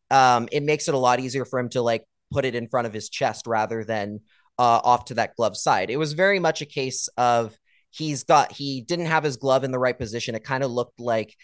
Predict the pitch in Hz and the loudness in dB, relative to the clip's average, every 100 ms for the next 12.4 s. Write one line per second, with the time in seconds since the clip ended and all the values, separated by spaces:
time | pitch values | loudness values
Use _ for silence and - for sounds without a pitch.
0 | _ - 131 131 127 127 120 113 120 117 | _ -6 2 2 2 -2 -4 -2 -4 -4
1 | 110 123 113 120 - 123 - 107 92 110 | -4 -4 -2 -6 -6 -6 -2 -2 2 0
2 | 120 - 107 110 110 120 139 127 101 107 | 0 -6 -8 -6 -6 -4 -4 -4 -4 0
3 | 120 127 - 113 120 139 143 _ 131 135 | 0 0 -2 -4 0 2 2 _ 0 0
4 | - 120 - 113 135 147 127 117 117 117 | 0 -10 -4 -4 -4 -6 -8 -6 -6 -4
5 | 110 110 113 - 117 107 107 98 - 110 | -4 -4 -8 -8 -10 -8 -8 -10 -12 -10
6 | 104 110 117 - 110 104 104 104 104 107 | -6 -6 -6 -6 -8 -6 -6 -6 -4 -4
7 | 113 - 160 160 170 190 214 _ _ _ | -4 -2 -2 0 -2 -4 -6 _ _ _
8 | _ - - 170 160 151 143 113 - 170 | _ -4 4 6 8 6 4 2 -2 -2
9 | 156 180 170 175 156 147 143 113 139 - | 2 0 0 -6 -4 -2 -2 -4 -8 -4
10 | - 139 131 135 113 - 147 147 117 117 | 0 2 2 -2 -4 -6 -6 -4 -2 -2
11 | - _ 123 123 120 123 117 123 117 110 | -4 _ -6 -4 -2 -2 0 -4 -6 -6
12 | 107 131 113 | 0 2 2